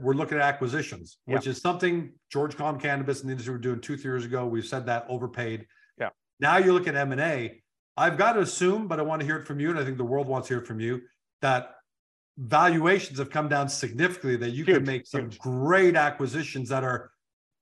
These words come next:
Speaker 1: immediately accretive.
Speaker 2: Yeah, three, I mean, three years ago, our market cap was based on, um, twenty times revenue, right?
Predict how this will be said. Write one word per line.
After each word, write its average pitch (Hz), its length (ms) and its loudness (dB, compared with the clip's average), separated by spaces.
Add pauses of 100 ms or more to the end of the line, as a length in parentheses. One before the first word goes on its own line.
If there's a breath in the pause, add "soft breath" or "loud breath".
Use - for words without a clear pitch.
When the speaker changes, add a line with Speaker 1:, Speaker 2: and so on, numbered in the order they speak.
(140)
Speaker 1:
immediately 151 460 2
accretive. 190 400 2 (400)
Speaker 2:
Yeah, 175 120 4
three, 220 160 -2
I 202 40 0
mean, 202 140 0
three 262 280 -2
years 220 240 6
ago, 135 380 6
our 165 120 4
market 175 340 2
cap 117 380 2
was 117 180 -6
based 143 420 -2
on, 123 400 0 (320)
um, 117 600 2 (1200)
twenty 202 240 -2
times 160 280 -2
revenue, 123 400 0 (400)
right? 131 280 -4